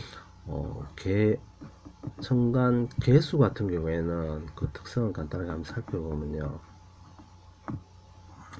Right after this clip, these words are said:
개수는 어둠이잖아요. 그죠? 어둠이고, 어, 또 아주 작은, 작은 것이지만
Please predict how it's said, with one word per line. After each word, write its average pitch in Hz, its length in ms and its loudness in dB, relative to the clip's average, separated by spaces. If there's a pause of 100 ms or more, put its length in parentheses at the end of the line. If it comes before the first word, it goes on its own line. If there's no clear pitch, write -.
(520)
개수는 120 580 8
어둠이잖아요. 87 880 2
그죠? 117 420 -4 (280)
어둠이고, 98 840 -2 (1120)
어, - 460 -12 (400)
또 76 680 -4 (4000)
아주 123 280 0
작은, 123 920 6 (1300)
작은 117 420 2
것이지만 117 840 2